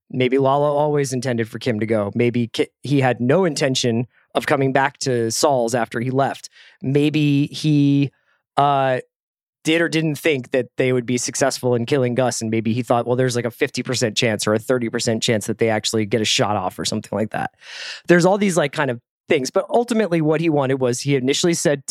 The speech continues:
for Saul to go. They tear that up and say, "No, Kim should go." Then Kim goes,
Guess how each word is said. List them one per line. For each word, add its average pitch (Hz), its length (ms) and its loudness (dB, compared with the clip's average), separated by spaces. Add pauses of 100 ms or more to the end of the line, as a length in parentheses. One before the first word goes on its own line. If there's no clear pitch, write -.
for 147 100 -2
Saul 123 260 0
to 123 60 0
go. 117 360 0 (240)
They 143 100 2
tear 139 260 0
that 123 160 0
up 117 220 -2
and 117 100 -2
say, 123 160 0
"No, 113 160 -2
Kim 104 220 -4
should 98 160 -4
go." 67 220 -6 (460)
Then 156 180 4
Kim 196 260 2
goes, 156 460 0